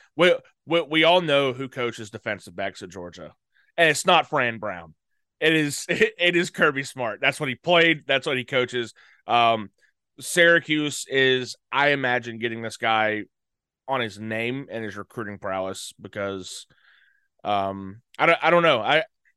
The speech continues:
I just don't like hiring guys like that, that, uh, you know, kinda have that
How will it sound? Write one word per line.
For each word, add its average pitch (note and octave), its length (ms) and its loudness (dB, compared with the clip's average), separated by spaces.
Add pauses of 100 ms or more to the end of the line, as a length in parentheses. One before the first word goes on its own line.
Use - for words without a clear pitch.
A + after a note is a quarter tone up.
(320)
I - 60 -2
just A#3 160 -2
don't B3+ 160 4
like E3+ 160 2
hiring B2+ 380 0
guys G#2 260 -6
like F2+ 160 -12
that, E2+ 260 -12 (100)
that, A2 200 -4 (2000)
uh, A2 420 -2 (180)
you D#3 100 -2
know, A#2+ 80 -2
kinda D3 240 0
have C3 340 2
that B2 240 0